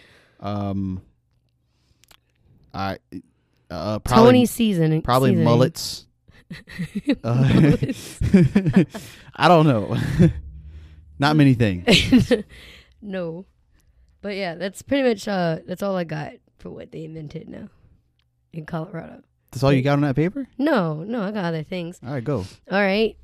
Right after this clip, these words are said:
Speaker 1: It's illegal to throw snowballs in Aspen, Colorado.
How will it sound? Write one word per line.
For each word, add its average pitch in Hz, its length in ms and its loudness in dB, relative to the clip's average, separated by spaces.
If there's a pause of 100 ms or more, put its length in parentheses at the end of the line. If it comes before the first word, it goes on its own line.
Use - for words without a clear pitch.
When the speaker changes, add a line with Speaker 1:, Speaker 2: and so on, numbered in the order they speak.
(320)
Speaker 1:
It's 196 320 -4
illegal 180 920 -2
to - 160 -10
throw 175 240 0
snowballs 160 760 -2
in 156 280 -6
Aspen, 165 560 -6
Colorado. 165 760 -6